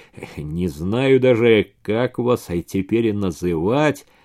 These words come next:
так сильно печетесь. Совсем другое дело — материальная ценность этих предметов.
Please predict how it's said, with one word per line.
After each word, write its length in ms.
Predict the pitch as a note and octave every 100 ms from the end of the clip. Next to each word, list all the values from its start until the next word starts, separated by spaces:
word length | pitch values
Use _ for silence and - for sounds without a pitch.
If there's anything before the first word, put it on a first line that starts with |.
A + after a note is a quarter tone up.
| - D#2
так 220 | G#3+ G#3+
сильно 460 | - - C#3+ C#3+ C3
печетесь. 960 | - G2+ - B2 C#3+ - - - - _ _ _ _ _ _ _ _ _ _
Совсем 760 | - - C#2+ - - G2 D#3 G3
другое 600 | A3 C3+ G2 A2 D3+ E3+
дело — 440 | D#3+ G3 G3+ G3 - _ _ _ _
материальная 1160 | - C3 A#2+ - D#3 G#3+ G#3+ D#3 E3+ F#3+ G3+ G3+
ценность 840 | - - G3 G2+ D#2+ C#2+ - -
этих 320 | E2 - D#2+ -
предметов. 800 | E2+ D#2 E2+ - - - -